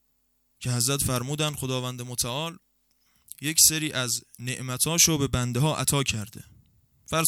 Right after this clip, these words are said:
کنید یه شخصی پول داره. خدا بهش پول عطا کرده. و تا زمانی که این شخص بذل و بخشش کنه، به فقرا کمک کنه،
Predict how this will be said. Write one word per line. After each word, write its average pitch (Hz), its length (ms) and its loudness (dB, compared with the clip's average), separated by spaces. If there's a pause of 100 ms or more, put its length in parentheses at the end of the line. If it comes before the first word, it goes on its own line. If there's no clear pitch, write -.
کنید 151 180 -6
یه 143 80 -8
شخصی 143 360 2
پول 110 340 -4
داره. 113 300 -4 (1080)
خدا 156 280 0
بهش 165 240 2
پول 175 220 -4
عطا 117 260 -2
کرده. 107 400 -12 (1300)
و 135 120 0
تا 151 240 6
زمانی 170 460 6
که 160 140 0
این 175 180 0
شخص 180 420 8 (840)
بذل 160 340 10
و 143 60 8
بخشش 135 480 4
کنه، 123 380 -2 (300)
به 127 80 -4
فقرا 131 480 2
کمک 135 340 0
کنه، 160 440 -2